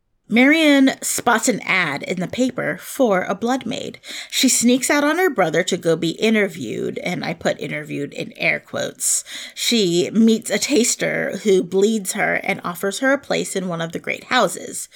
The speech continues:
Marion agrees and leaves Prain, not without a lot of difficulty and violence.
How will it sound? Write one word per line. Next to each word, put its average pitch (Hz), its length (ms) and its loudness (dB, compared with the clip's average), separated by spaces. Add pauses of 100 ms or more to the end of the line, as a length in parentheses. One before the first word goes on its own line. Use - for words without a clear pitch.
(320)
Marion 196 460 0
agrees 269 580 2
and 214 240 0
leaves 180 300 -2
Prain, 208 760 0
not 190 400 0
without 269 440 2
a 240 80 2
lot 175 320 2
of 170 160 -4
difficulty 170 720 -4
and 170 160 -4
violence. - 840 -4